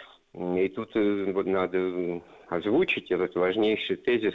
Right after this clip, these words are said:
этот инструментарий, которыми они пользовались тогда по праве нации на самоопределение, вплоть до отделения. То есть им, в-,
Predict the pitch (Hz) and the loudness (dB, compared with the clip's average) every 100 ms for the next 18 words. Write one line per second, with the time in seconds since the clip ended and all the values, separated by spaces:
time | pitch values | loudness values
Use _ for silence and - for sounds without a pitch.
0 | - - 82 104 104 - 113 113 110 110 | -4 -6 -4 0 0 0 0 2 2 2
1 | 127 123 104 90 - 85 90 85 85 85 | 0 0 -2 -4 -4 -2 0 2 0 -2
2 | - 92 - 82 80 - - 82 - 87 | -2 -2 -2 -4 -4 -6 -6 -6 -2 -2
3 | 82 - - - - - - 107 101 98 | -2 -4 -16 -16 -2 -2 0 0 2 2
4 | 101 98 - 98 98 95 110 98 95 107 | 0 -2 -2 -2 -2 -2 -2 -2 -2 -2
5 | 120 123 147 185 185 104 80 - - - | 0 0 0 2 0 0 -4 -8 -16 -20
6 | _ 98 98 92 104 98 98 123 123 98 | _ 0 0 2 0 0 0 0 2 2
7 | 82 - - - - - - 139 190 - | 0 -6 -10 -18 -20 -18 -2 0 0 0
8 | 196 202 156 87 90 90 87 - 92 | 0 0 -2 -4 -6 -6 -6 -6 -8